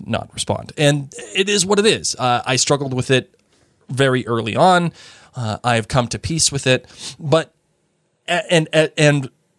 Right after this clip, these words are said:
like, the, his ultimate loss is he doesn't get a chance to see his grandkids, and he doesn't get a chance to see my beautiful bride, and he doesn't get a chance to see me, and that's the, that's the price he has to pay.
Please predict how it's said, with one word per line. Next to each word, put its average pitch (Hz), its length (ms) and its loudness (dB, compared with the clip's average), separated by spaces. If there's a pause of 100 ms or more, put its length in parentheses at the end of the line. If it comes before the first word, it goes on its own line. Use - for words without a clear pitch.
(200)
like, 143 220 -6 (180)
the, 135 360 -8
his 208 200 4
ultimate 190 320 2
loss 170 360 2
is 135 320 4
he 143 120 -4
doesn't 139 220 0
get 127 100 0
a 117 40 -4
chance 123 180 -4
to - 80 -2
see 120 80 -6
his 110 100 -6
grandkids, - 540 -6 (120)
and 117 540 -2 (120)
he 123 100 -4
doesn't 120 240 -2
get 120 100 -2
a - 20 -8
chance 113 280 -4
to 113 80 -8
see 113 260 -4
my 117 140 -6
beautiful 120 320 -8
bride, 120 340 -2
and 123 140 -10
he 120 60 -6
doesn't 117 260 -6
get 113 100 -6
a 117 40 -10
chance - 260 -8
to - 60 -6
see 104 180 -6
me, 160 340 -2
and 117 180 -6 (460)
that's 127 280 0
the, - 240 -2
that's 135 200 0
the 139 100 -4
price - 340 -2
he 117 80 -6
has 110 240 -6
to - 80 -14
pay. - 340 -4